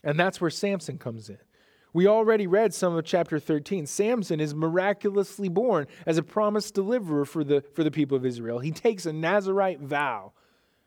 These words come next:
which was a special vow of dedication to God, described in Numbers six, if you're interested. Um, it had three parts, that you couldn't drink alcohol,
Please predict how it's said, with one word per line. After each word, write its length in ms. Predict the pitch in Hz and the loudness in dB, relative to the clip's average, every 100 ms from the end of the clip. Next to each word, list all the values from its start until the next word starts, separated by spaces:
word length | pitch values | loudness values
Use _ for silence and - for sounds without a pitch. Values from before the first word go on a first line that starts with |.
| - | 0
which 200 | 165 180 | 0 2
was 160 | 180 | 0
a 60 | 160 | 0
special 420 | - 220 202 202 | 0 0 0 -2
vow 420 | 156 160 180 180 | 0 0 2 2
of 140 | 160 143 | 0 2
dedication 640 | 170 190 185 175 - 170 - _ - | 2 2 0 -2 -2 -10 -10 _ -4
to 380 | 185 175 170 165 _ - | -2 0 0 -4 _ 0
God, 320 | 147 131 139 | 0 2 -2
described 540 | 135 - 175 165 160 | -4 -2 0 2 2
in 100 | 143 | -2
Numbers 340 | 147 151 147 139 | -4 -4 -4 -4
six, 440 | 160 139 - - - | -2 -2 -4 -18 -10
if 140 | 131 | -6
you're 120 | 123 | -6
interested. 540 | 123 - 127 - 120 131 _ _ _ _ _ | -6 -8 -10 -8 -8 -10 _ _ _ _ _
Um, 440 | - 135 123 123 147 | -4 0 0 -2 -4
it 100 | 180 | -4
had 200 | 160 220 | 0 0
three 240 | - 233 233 | 0 -2 -2
parts, 520 | - 131 104 - - _ _ _ - | 0 -2 -4 -20 -20 _ _ _ -2
that 280 | 139 143 - _ | 0 -2 -8 _
you 120 | 147 | -6
couldn't 260 | 139 208 247 | 0 2 2
drink 320 | 220 247 254 | -2 -2 -2
alcohol, 720 | 151 147 135 113 117 117 165 | -2 -2 -2 -6 -4 -4 -6